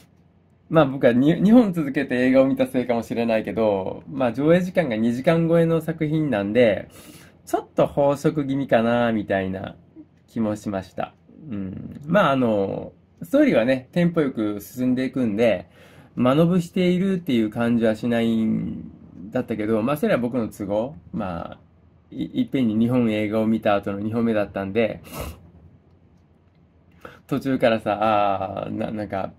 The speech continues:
もうお腹いっぱいみたいな感じになっちゃったのも事実ですね。うん。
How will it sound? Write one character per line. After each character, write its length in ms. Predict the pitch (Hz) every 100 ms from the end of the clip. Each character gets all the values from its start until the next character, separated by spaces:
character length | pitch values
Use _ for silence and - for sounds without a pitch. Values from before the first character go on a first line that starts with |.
| _ _ _ _ _ _ _ _ _
も 140 | 127
う 80 | 113
お 40 | 123
腹 180 | 123
い 40 | 120
っ 40 |
ぱ 200 | - 135
い 40 | 127
み 120 | 113
た 80 | 113
い 40 |
な 80 | 113
感 220 | 123 117
じ 80 | 113
に 100 | 113
な 100 | 110
っ 40 |
ち 80 | -
ゃ 40 |
っ 40 | 107
た 320 | - 107 107
の 100 | 135
も 140 | 143
事 140 | 98 98
実 80 | 98 -
で 80 | 90
す 80 | 98
ね。 280 | 95 85 -
う 80 | 101
ん。 440 | 101 90 - -